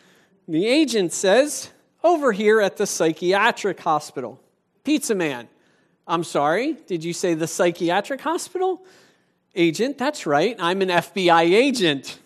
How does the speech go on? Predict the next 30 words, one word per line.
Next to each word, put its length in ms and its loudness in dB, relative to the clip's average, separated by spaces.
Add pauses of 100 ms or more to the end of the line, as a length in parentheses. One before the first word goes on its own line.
(760)
Pizza 300 4
man, 320 2
"You 80 0
say 840 4
you're 240 2
an 140 2
F 240 2
B 160 0
I 160 6
agent." 800 0 (360)
"That's 260 0
correct. 760 0 (440)
Just 280 -2
about 320 4
everybody 560 4
here 300 2
is 180 2
an 100 -2
F 220 0
B 160 0
I 140 4
agent." 720 -2 (1400)
"And 220 4
you 140 6
say 260 2
you're 140 4
at 180 4
the 360 0
psychiatric 800 0
hospital?" 640 -2